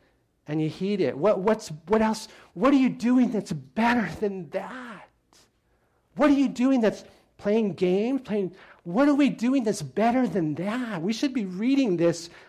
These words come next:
over and over and over again. We should be, I personally, I mean, you're like, "Well, it's a big book." I tell you what,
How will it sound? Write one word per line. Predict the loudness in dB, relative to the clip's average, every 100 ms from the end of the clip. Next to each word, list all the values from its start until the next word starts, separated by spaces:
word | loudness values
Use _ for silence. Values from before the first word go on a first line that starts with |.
| -20 -2
over | 4 6 6 4
and | 2
over | 4 4 4 2
and | 2
over | 2 2 0 -2
again. | 0 0
We | 0
should | 0 -2 -2
be, | -2 0
I | 0
personally, | -2 -8 -12 -10 -8 -4 -2 -2 -6 -20 _ _ 0
I |
mean, | 2 4
you're | 6
like, | 4 2
"Well, | 0 2 0 -4 -10 -14 -16 -20 _ _ _ _ _ _ _ -16
it's | -8 -4
a |
big | 2 2 0 -4
book." | -2 -2 -4 -16 _ _ _ -20 _ -20
I |
tell | -16 -12 -8
you | -8
what, | -4 -2 -2 -4